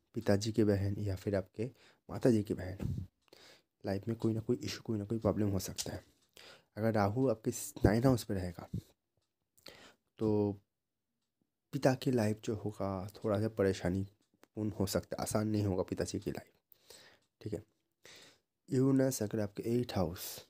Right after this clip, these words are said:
या फिर सेवन हाउस में होगा, तो इंसान की जो डेथ होगा, मौत की जो कारण होगा,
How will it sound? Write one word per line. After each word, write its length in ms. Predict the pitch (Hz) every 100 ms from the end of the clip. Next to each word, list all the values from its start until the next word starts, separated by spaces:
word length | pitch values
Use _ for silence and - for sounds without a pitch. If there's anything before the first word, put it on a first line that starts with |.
| -
या 60 |
फिर 140 | 87 85
सेवन 340 | - 107 117
हाउस 280 | 104 98 -
में 80 | 85
होगा, 300 | 78 - - _ _ _ _ _ - - - - _ _ -
तो 320 | 120 127 - -
इंसान 420 | 139 131 123 127
की 140 | - 143
जो 240 | 147 120
डेथ 520 | 110 _ 131 143 - -
होगा, 260 | 85 - -
मौत 500 | 95 98 104 110 117
की 120 | -
जो 160 | 123 117
कारण 360 | - - 113 120
होगा, 280 | 98 -